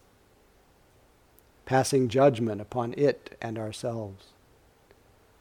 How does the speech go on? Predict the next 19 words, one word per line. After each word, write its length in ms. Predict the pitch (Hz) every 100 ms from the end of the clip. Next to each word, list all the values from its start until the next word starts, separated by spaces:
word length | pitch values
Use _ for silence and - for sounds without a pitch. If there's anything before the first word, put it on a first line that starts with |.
| _
Far 260 | - 151 170
better 380 | 151 156 160 127
to 140 | 139
simply 420 | 120 147 135 143
let 300 | 127 139 139
the 100 | -
entire 500 | 123 117 135 151 160
game 640 | 147 131 135 135 135 131 139 - - _
happen 440 | - 135 139 151 143
on 160 | 139
its 180 | 139 135
own, 500 | 120 117 117 117 113 - _ _ - _ _
springing 640 | - - - 151 165 170 151
up 260 | 151 156
and 220 | 151 120
falling 440 | - 131 135 139 131
back 340 | 127 135 -
like 200 | 120 110
waves, 720 | 120 120 120 110 92 - -